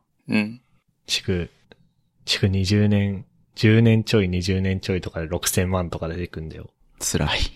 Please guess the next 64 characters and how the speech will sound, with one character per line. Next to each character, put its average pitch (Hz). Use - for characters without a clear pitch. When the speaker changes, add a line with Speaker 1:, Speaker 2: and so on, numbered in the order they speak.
Speaker 3:
<laughs> -
Speaker 2:
六 90
千 123
万 127
払 101
う 101
イ 87
メ 101
ー -
ジ 85
ね 92
え 87
な、 78
み 80
た -
い -
な。 -
Speaker 1:
無 113
理 107
だ 90
わ。 -
Speaker 2:
ま 107
あ -
で 92
も 90
六 95
千 143
万 143
っ -
て 104
思 98
う 90
と、 82
い -
や -
ー -
で 87
も 85
そ 98
う、 -
な 92
ん 90
か 82
よ 95
う -
わ 85
か 98
ら 95
ん 80
な。 -
毎 104
月 101
三 104
十 107
万 104
ぐ 104
ら 95
い -
払 87
う 80
ん 78
だ 80
っ -
て。 -